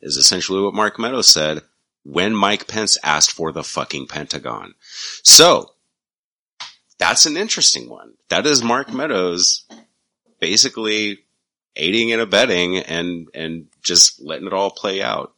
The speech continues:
And, uh, yeah, there was also, you know, a few other things, uh, interesting shit about, like,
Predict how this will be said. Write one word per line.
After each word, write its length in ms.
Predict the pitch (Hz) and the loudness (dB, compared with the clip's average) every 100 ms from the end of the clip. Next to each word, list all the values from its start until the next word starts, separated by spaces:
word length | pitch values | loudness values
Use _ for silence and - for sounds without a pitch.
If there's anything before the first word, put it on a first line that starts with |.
| _ | _
And, 300 | 76 71 71 | -10 -8 -6
uh, 240 | 76 76 - - - - - | -6 -6 -10 -18 -18 -20 -10
yeah, 260 | 139 131 117 _ _ _ _ _ _ _ - | 0 0 0 _ _ _ _ _ _ _ -2
there 160 | 127 139 | 2 4
was 180 | 143 | 4
also, 280 | 120 113 110 | 2 2 2
you 140 | 95 90 | 0 -2
know, 140 | 90 | -4
a 80 | 85 | -4
few 220 | - 82 | -6 -6
other 180 | 76 76 | -6 -8
things, 480 | - 78 76 76 - | -8 -8 -8 -8 -10
uh, 160 | 78 73 | -10 -10
interesting 420 | 82 85 - 80 | -10 -2 0 0
shit 200 | - 71 | -4 -6
about, 240 | 73 67 | -8 -10
like, 280 | 58 69 - | -8 -12 -12